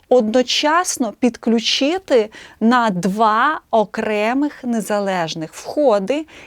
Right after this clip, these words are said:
і мікрофон зніматиме сигнал з, е, фронтального і тилового капсюлю окремо. Продемонструю підключення саме до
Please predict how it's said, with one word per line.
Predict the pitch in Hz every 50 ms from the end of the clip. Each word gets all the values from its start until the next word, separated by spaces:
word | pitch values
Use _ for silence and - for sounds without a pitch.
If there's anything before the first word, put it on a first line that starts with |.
| - _ -
і | 254 294 311 311 269 220 -
мікрофон | 226 240 254 247 - 247 240 233 226 - - - 277 330 381 392 370 - _ -
зніматиме | 208 190 208 240 269 277 269 285 269 208 202 - 214 208 202 202
сигнал | - - - 220 208 233 247 262 294 320 359 370 349 - _ - - - _ -
з, | 208 190 190 190 208 247 285 277 240 - - -
е, | 208 202 208 208 202 202 202 202 202 202 196 196 190 - _ _ - - _ _ _ _ _
фронтального | - - 262 277 277 - - 294 269 247 226 214 202 190 185 185 185 - _
і | - 208
тилового | - - 233 226 226 233 233 220 233 233 202 175 185 185 190 - _ _
капсюлю | - 226 233 302 359 - - - - 262 208 190 190 - -
окремо. | 233 262 - - - 262 247 226 196 180 175 175 175 - _ - - - - - - - _
Продемонструю | - - 240 240 214 262 269 277 285 277 - - - - - 285 285 277 247 208 202 190
підключення | 190 - 233 226 226 - - 254 262 320 370 381 - - - 285 247 233 220 202 190 185 180 185 185 _ - - - - _ -
саме | - - - - - 247 247 269 294 320 302 294 294 285 285 277 277 277
до | 226 196 185 214 226 240 254 262 269 277 277 285 285